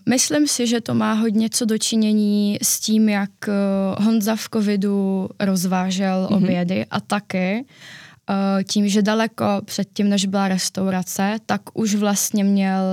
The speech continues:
Speaker 1: eh, cateringovou společnost.
Speaker 2: Mhm.
Speaker 1: A tam si myslím, že je to úplně to, to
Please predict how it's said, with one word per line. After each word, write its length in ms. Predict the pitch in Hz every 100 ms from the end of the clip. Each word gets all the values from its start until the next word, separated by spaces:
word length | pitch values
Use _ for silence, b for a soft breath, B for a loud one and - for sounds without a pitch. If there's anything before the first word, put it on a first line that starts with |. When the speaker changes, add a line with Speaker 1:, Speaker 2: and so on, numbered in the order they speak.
| 185 -
Speaker 1:
eh, 40 | 190 185 175 175 185 - -
cateringovou 680 | 220 220 214 202 196 190 190
společnost. 880 | 180 - 208 185 - - 185 294 202
Speaker 2:
Mhm. 280 | 185 170 220 - B B B B B B
Speaker 1:
A 80 | 190
tam 280 | - 202 190
si 200 | - 196
myslím, 400 | 190 185 202 196
že 160 | 190
je 160 | 190 190
to 200 | 185 -
úplně 960 | - 185 - 202 196 185 185 180 180 190
to, 160 | - 202
to 100 | -